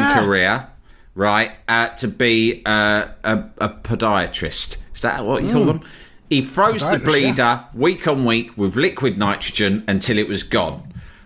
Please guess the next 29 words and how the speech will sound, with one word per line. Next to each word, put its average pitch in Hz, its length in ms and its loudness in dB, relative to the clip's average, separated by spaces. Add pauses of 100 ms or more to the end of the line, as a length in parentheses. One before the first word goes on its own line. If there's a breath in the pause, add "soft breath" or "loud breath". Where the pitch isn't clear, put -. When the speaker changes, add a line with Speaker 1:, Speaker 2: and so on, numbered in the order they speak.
(140)
Speaker 2:
And 101 320 0
I've 104 260 2
had - 320 -2
thirty 165 380 2
years 117 320 2
since 113 320 -2
then 104 240 0
without 107 400 2
a 107 60 -6
peep. - 460 -6 (460 soft breath)
I 80 100 0
hope 170 300 0
the 127 80 0
war 110 460 2
is 98 140 -4
on 107 140 2
its 135 140 -4
way 104 220 2
Speaker 1:
Oh. 98 40 4
Speaker 2:
out, - 220 -2
Sam. 76 360 -2 (200 loud breath)
If 101 120 0
it's 104 100 -2
gone 131 260 2
black, 104 280 0
that's 101 180 -6
good. 87 260 -2
Well, 107 460 0
it, 107 260 -4